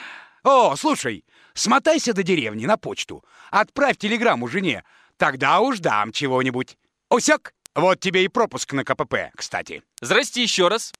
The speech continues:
Speaker 1: А, привет, привет. Ну что, отправил телеграмму?
Speaker 2: Отправил.
Speaker 1: Ну, тогда лови.
Speaker 2: Вот спасибо, а то так есть хочется.
Speaker 1: Ничего, привыкай. Тут тебе не дома в холодильнике. <laughs>
Speaker 2: Здрасте.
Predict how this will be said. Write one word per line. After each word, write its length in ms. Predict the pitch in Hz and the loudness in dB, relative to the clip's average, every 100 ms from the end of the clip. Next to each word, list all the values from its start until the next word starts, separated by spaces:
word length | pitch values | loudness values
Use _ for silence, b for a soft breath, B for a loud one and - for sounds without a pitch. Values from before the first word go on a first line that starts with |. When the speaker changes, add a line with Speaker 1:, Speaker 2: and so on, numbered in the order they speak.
| _ | _
Speaker 1:
А, 460 | - 311 311 302 294 | 2 4 6 6 4
привет, 340 | 285 285 277 | 4 2 2
привет. 460 | - 262 214 220 - _ _ _ _ - | 2 0 2 0 -6 _ _ _ _ -2
Ну 180 | 277 | 0
что, 400 | 262 - 180 160 - | 0 2 2 2 2
отправил 440 | 269 - 277 320 | 0 2 2 2
телеграмму? 540 | 285 240 175 135 113 - - | 0 0 2 0 -2 -8 0
Speaker 2:
Отправил. 600 | 147 - 165 180 123 95 - - | 0 0 2 2 2 -4 -10 -2
Speaker 1:
Ну, 260 | 196 202 | 0 2
тогда 340 | 247 294 277 240 | 2 2 4 4
лови. 440 | 285 233 202 196 - | 4 2 -2 -4 -6
Speaker 2:
Вот 240 | - 208 - | 2 2 2
спасибо, 720 | - 180 180 - 180 143 151 | 0 2 2 -2 -4 2 2
а 40 | |
то 140 | - 202 | 2 -2
так 360 | - 240 247 | 0 0 0
есть 380 | 151 160 180 - | -6 -4 -4 -4
хочется. 520 | - 139 - - 98 - - | -8 -6 -8 -10 -14 -10 0
Speaker 1:
Ничего, 540 | 277 254 - 240 190 | 2 2 2 4 4
привыкай. 760 | 247 262 247 185 170 139 117 - _ _ _ _ | 2 2 2 2 4 4 0 -8 _ _ _ _
Тут 200 | - 294 | -2 -2
тебе 200 | 277 269 | 0 0
не 120 | 269 269 | 2 4
дома 260 | 262 185 | 4 2
в 60 | 175 | 2
холодильнике. 920 | 208 202 170 147 143 135 165 156 170 | 2 2 0 -2 -2 -2 -2 0 0
<laughs> 1160 | 277 262 262 247 240 240 226 214 226 220 202 175 | 0 2 2 2 0 0 0 0 2 0 -2 -4
Speaker 2:
Здрасте. 520 | 107 131 208 - 110 | -2 2 2 0 -8